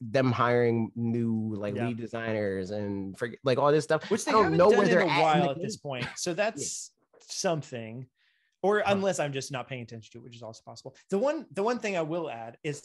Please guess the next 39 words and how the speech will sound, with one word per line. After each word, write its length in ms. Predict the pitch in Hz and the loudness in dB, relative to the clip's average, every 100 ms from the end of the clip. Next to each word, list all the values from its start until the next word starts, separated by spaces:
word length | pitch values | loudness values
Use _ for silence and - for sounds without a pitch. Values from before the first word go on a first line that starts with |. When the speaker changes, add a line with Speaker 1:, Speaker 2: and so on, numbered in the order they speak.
| 139 | -6
Speaker 2:
that 260 | 139 127 - _ | -4 -4 -6 _
even 240 | 196 220 226 | -10 -8 -6
when 120 | 220 | -4
they 100 | 202 | -6
announced 300 | 180 170 170 | -4 -6 -6
Metroid 380 | 160 156 160 143 | -10 -6 -6 -6
Dread, 420 | 131 139 143 180 - _ _ - | -4 -4 -2 -6 -14 _ _ -14
they 240 | 123 151 | -6 -4
mentioned 520 | 131 135 143 151 196 180 | -4 -4 -6 -4 -6 -6
Metroid 360 | 175 - 185 | -6 -8 -10
Prime 320 | 180 170 180 | -8 -8 -8
four. 500 | 165 - 107 110 127 - _ _ _ _ - | -10 -16 -16 -12 -14 -16 _ _ _ _ -16
So 280 | - 165 156 - _ | -6 -4 -4 -12 _
if, 380 | - 196 214 208 - _ _ _ _ - | -8 -4 -4 -4 -20 _ _ _ _ -6
um, 400 | 165 151 135 127 151 | -4 -2 -4 -8 -6
I 120 | 160 | -6
mean, 100 | 156 | -6
this 160 | 151 151 | -8 -12
is, 140 | 143 | -16
you 80 | 156 | -14
know, 100 | 104 | -14
a 80 | 123 | -10
little 160 | 151 135 | -8 -8
bit 160 | 120 | -12
tinfoil 520 | - 117 - 117 120 _ | -16 -18 -14 -14 -14 _
hatty, 480 | - 123 - 139 143 _ - - | -14 -14 -14 -16 -18 _ -20 -10
but 400 | 127 143 127 - - _ _ - | -6 -4 -6 -10 -16 _ _ -4
I 80 | 180 | -4
feel 240 | - 294 | -2 0
like 180 | 254 - | 0 -2
they, 240 | 196 190 - - | -4 -6 -6 -6
they 120 | 180 | -4
don't 220 | 196 185 | -4 -6
want 440 | 147 165 165 156 151 - _ _ _ _ _ _ _ - | -8 -6 -6 -8 -10 -14 _ _ _ _ _ _ _ -8
anybody 480 | 202 214 190 180 165 | -4 -2 0 0 -2
to 100 | 160 | -6
think 340 | - 165 147 | -8 -8 -8
that 140 | 147 143 | -10 -6
they've 260 | 143 135 | -6 -6